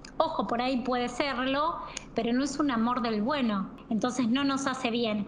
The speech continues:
Y lo, creo que hay varias cosas que deberíamos preguntarnos, principalmente preguntarnos cuando estamos en una relación que nos empieza a hacer ruido algunas cosas,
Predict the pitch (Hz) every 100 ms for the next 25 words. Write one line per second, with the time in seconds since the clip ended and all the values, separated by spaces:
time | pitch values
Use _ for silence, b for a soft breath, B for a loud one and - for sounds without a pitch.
0 | - - 277 254 262 - - - 262 240
1 | - 349 349 302 302 294 294 - 339 330
2 | 294 - 254 247 240 254 262 269 262 -
3 | - - 233 226 226 220 226 233 220 220
4 | - - 233 226 247 330 359 381 392 311
5 | 240 220 226 214 285 311 330 285 - -
6 | - - 220 220 214 277 277 254 240 262
7 | 233 220 214 208 269 262 220 208 208 196
8 | 254 262 - 226 226 240 262 240 226 240
9 | 233 - 269 269 302 262 -